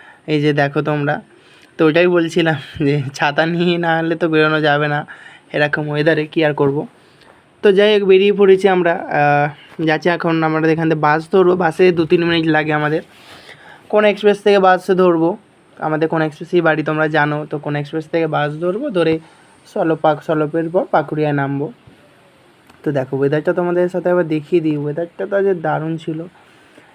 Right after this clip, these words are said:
এখনও অবধি ঠিকঠাক আছে, বৃষ্টি আসেনি। তার পেছন দিয়ে দেখতে পাচ্ছ তো মেঘলা কীরকম ওয়েদার, আশা করছি বৃষ্টি চলেই আসবে। আর, আর এখানটায় দেখো কত কাদা জমেছে, দেখেছো?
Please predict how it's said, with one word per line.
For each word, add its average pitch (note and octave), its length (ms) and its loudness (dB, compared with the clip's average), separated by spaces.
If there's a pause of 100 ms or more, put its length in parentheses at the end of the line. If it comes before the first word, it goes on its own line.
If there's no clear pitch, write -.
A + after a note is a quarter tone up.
(160)
এখনও F#3 340 0
অবধি F#3 240 0
ঠিকঠাক F#3 440 0
আছে, F3 220 2
বৃষ্টি D#3+ 360 -4
আসেনি। D#3+ 440 -2 (400)
তার D3 120 -2
পেছন D3+ 240 -6
দিয়ে E3 160 -2
দেখতে D#3+ 200 -4
পাচ্ছ G#3 180 0 (100)
তো D#3 80 -4
মেঘলা D3 360 -4
কীরকম D#3 400 -6
ওয়েদার, D3+ 260 -4 (720)
আশা D3 180 -8
করছি F#3 200 -2
বৃষ্টি F#3 300 -2
চলেই D#3+ 360 0
আসবে। C3 340 -4 (520)
আর, D3 140 -8 (2250)
আর D3 120 -6
এখানটায় D#3+ 380 0
দেখো C#3+ 300 -2
কত C#3 220 -4
কাদা C#3 360 2
জমেছে, D3+ 400 -4
দেখেছো? F3+ 360 -4